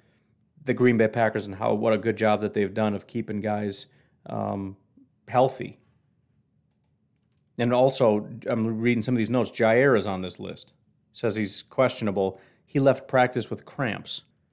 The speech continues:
I mean, I could be wrong, but I'm guessing he's not still gonna be cramping by, uh, the time New Orleans rolls around. So, uh, it's kind of a stretch to even call that much of an injury.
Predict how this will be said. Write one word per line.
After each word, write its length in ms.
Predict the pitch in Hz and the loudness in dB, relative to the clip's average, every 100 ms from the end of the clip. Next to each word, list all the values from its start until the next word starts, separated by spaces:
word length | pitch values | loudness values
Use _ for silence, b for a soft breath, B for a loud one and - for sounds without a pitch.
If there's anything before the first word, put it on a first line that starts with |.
| _ _ _ _ - | _ _ _ _ -4
I 60 | |
mean, 140 | 117 107 | 0 2
I 80 | 110 | 2
could 180 | 156 | 2
be 80 | 127 | 2
wrong, 320 | 110 135 120 | 6 6 6
but 80 | 104 | 2
I'm 120 | 113 | 2
guessing 280 | 110 127 127 | 4 2 2
he's 140 | 117 113 | -4 -2
not 200 | 113 113 | -2 -2
still 200 | 135 123 | -2 0
gonna 140 | 113 | -2
be 100 | 107 | -4
cramping 580 | - 147 135 123 107 98 | -4 -2 -2 -2 -4 -2
by, 340 | 104 104 104 | 0 0 0
uh, 140 | 104 101 | -2 -4
the 80 | |
time 460 | 101 117 110 104 104 | -6 -4 -2 -4 -4
New 100 | 113 | -2
Orleans 400 | 120 131 113 95 | 0 0 0 -4
rolls 260 | 101 92 95 | -4 -4 -6
around. 400 | 95 90 87 - | -12 -12 -16 -12
So, 300 | 107 98 - b b - | -8 -10 -12 b b -20
uh, 60 | - - - 151 160 156 - - | -20 -20 -20 -20 -20 -20 -20 -18
it's 100 | - | -2
kind 160 | 170 | 0
of 60 | 123 | 0
a 40 | |
stretch 360 | - 147 131 - | 2 2 2 0
to 100 | 135 | -6
even 240 | 123 107 | -6 -6
call 280 | - 120 110 | 0 2 2
that 340 | 104 101 - _ _ _ - | 0 -6 -10 _ _ _ -6
much 240 | 113 - | -6 -4
of 80 | 104 | -4
an 80 | 117 | -4
injury. 480 | 117 98 - - | -4 -6 -10 -16